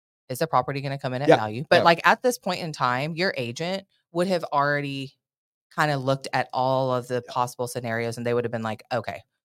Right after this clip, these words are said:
Speaker 1: I think this property is gonna be fine."
Speaker 2: Yeah.
Speaker 1: Now, if they would have known upfront, if they're listing it for something crazy,
Speaker 2: Yes.
Speaker 1: um, and you're coming in and asking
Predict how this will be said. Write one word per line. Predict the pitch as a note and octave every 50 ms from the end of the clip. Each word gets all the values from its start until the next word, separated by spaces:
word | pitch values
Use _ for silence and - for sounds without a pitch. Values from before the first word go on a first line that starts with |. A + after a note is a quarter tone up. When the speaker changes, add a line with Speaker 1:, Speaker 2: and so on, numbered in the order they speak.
| _ _ _ _ -
Speaker 1:
I | A#2
think | - C3+ C3+ C#3+
this | E3 D#3
property | - C#3 C3+ - C3+ B2
is | -
gonna | - B2+ A#2+
be | A#2+ A#2
fine." | - A#2 A2 F#2 G#2+ -
Speaker 2:
Yeah. | C3+ B2
Speaker 1:
Now, | A#2 G#2+ -
if | - - B2 A#2+
they | - B2+ D3
would | F3 F#3 E3+
have | D#3 -
known | D3+ D3+ D3
upfront, | C#3+ C#3+ - D3+ -
if | A#2+ -
they're | - C#3 D3
listing | C#3+ C#3 C#3+ - D#3+ D3+
it | D3+ D3 -
for | - A#2+ A#2 A2+ A2+ A#2+ _ _ _ _ _ _ _
something | - - D#3+ D3+ D3+ - D3 C3+
crazy, | - - D3+ C3 B2+ C3 C3+ D#3 F#3 F3+ E3+ F3+ F#3 F#3+ G3
Speaker 2:
Yes. | F#3 - - - - - - _ _ - _ _ -
Speaker 1:
um, | D#3 D3 C#3+ C#3 C3+ C3 C3 - -
and | D3+ C#3+
you're | C#3+ D3 D3+ D3+ D3+
coming | D3+ - D#3+ D3+ D3+ D3
in | D#3 D3+
and | D3 - -
asking | - B2 B2+ D3 - - - F3+ F3+ F3+ F#3+ G3 F#3+